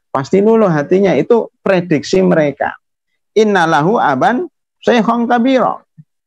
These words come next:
Bisa juga yang kedua, kata aban syekhon kabiron ini, ya, itu untuk tujuan politik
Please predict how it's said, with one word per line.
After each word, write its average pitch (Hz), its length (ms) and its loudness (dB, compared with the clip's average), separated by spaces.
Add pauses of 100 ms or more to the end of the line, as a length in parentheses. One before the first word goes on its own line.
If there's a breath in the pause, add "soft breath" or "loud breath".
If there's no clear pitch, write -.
(1040)
Bisa 247 320 2
juga 131 480 0
yang 143 160 -2
kedua, 110 560 0 (480)
kata 156 400 -2
aban 143 240 -4
syekhon 135 640 -2 (240)
kabiron 127 720 0
ini, 139 480 2 (160)
ya, 110 320 -2 (560)
itu 233 720 0 (400)
untuk 220 640 0
tujuan 233 560 0
politik 240 480 -2